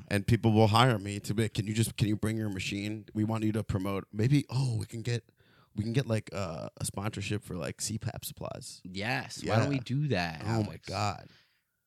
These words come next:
Speaker 2: Sleepy
Speaker 1: Hey,
Speaker 2: Alex.
Speaker 1: hey, D M, any listeners out there, D M us at All Days Off Pod if you have sleep apnea.
Speaker 2: Yes, do
Speaker 1: Yeah.
Speaker 2: that. And Alex will do that with you.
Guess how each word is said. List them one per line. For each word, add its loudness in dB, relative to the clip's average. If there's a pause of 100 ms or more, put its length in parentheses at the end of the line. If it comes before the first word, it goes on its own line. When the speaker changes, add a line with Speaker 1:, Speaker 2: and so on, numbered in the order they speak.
(140)
Speaker 2:
Sleepy 2
Speaker 1:
Hey, 10
Speaker 2:
Alex. 2
Speaker 1:
hey, 8
D 4
M, 8
any 2
listeners 6
out 4
there, 6
D 2
M 6
us 6
at 4
All 4
Days 0
Off -2
Pod -2 (100)
if -4
you 4
have 6
sleep 2
apnea. -2 (160)
Speaker 2:
Yes, 2 (160)
do 6
Speaker 1:
Yeah. 8
Speaker 2:
that. 2 (560)
And -4
Alex 4
will 2 (340)
do 4
that 0 (100)
with 8
you. 4